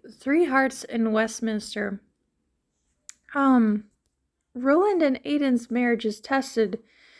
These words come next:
when Roland is forced to work with a man named Will Burton, who looks exactly like Aiden. Now,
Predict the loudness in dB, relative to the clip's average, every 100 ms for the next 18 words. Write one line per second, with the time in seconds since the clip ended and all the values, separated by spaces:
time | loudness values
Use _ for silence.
0 | _ _ _ _ 0 4 6 6 4 2
1 | 2 0 -2 -6 -2 0 -2 -6 -4 0
2 | 0 -2 -6 -2 -2 0 2 2 2 -2
3 | -2 -4 -4 0 2 4 2 0 -2 -10
4 | -12 _ _ 0 0 2 0 -2 2 0
5 | 0 -4 -4 -4 -6 -6 -4 -4 -6 -10
6 | _ _ _ _ _ 2 4 4 0